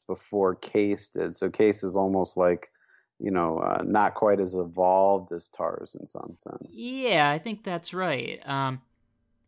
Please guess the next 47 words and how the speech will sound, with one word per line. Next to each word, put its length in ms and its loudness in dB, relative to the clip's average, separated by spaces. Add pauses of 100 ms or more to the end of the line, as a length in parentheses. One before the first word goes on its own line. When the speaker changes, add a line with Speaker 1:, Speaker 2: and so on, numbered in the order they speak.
(120)
Speaker 2:
Bill 280 2
Irwin, 680 -2
uh, 380 -2
said 300 -4
that 120 -2
when 260 -4
he 180 -6
was 120 -8
reading 280 -4
the 80 -12
script, 480 -8
what 100 -8
he 100 -10
was 200 -12
looking 320 -4
for 400 -6
was 260 -10 (440)
how 460 -6
tars 420 -8
and 140 -4
Case 400 -6
saw 220 -4
themselves 680 -8
in 100 -8
the 80 -8
lives 480 -6
of 100 -20
the 60 -20
human 320 -10
characters. 800 -8 (500)
And 140 -6
for 80 -16
tars, 540 -2
he 260 -10
had 300 -4
ten 280 -6
years 540 -10
to 360 -8
figure 280 -6
that 260 -2
out 280 -4
after 340 -10
his 140 -14
military 520 -12
service, 480 -10
working 340 -6
with 200 -8